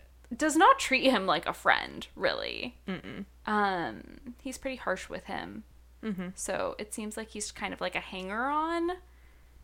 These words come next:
Speaker 1: So he really doesn't have any personality, except, like, him and his girlfriend are, like, kinky A F.
Speaker 2: Yeah, for teens.
Speaker 1: That's all we, for teens, again, for seventeen-year-olds,
Speaker 2: <laughs>
Speaker 1: they are kinky A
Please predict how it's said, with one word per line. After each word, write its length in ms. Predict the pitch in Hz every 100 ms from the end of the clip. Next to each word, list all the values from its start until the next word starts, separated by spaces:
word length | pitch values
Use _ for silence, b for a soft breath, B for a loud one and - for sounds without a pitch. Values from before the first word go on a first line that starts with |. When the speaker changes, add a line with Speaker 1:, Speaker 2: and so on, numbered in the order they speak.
| - - - - - -
Speaker 1:
So 160 | -
he 100 | 294
really 280 | 262 277 370
doesn't 260 | 403 349 294
have 160 | 247
any 160 | 240 208
personality, 760 | - 208 208 185 185 107 107 110
except, 400 | 214 - 208 -
like, 360 | 190 180 - - - - - - - -
him 220 | 208 185
and 80 | 190
his 160 | 170
girlfriend 340 | - 180 - 110
are, 60 |
like, 160 | 104 -
kinky 380 | - - - 78
A 160 | 76
F. 320 | - - - - - - - - - - - - - - 190
Speaker 2:
Yeah, 260 | 170 -
for 160 | - 180
teens. 360 | - - -
Speaker 1:
That's 200 | 226 208
all 100 | 208
we, 140 | 170 - -
for 180 | 302 277
teens, 380 | - 127 123 -
again, 440 | 208 - 110 120
for 220 | - - 214
seventeen-year-olds, 1160 | 240 208 226 330 302 226 175 175 170 - - - B B
Speaker 2:
<laughs> 280 | B B -
Speaker 1:
they 140 | 151
are 100 | 156
kinky 420 | 156 - 170 - 60
A 180 | 53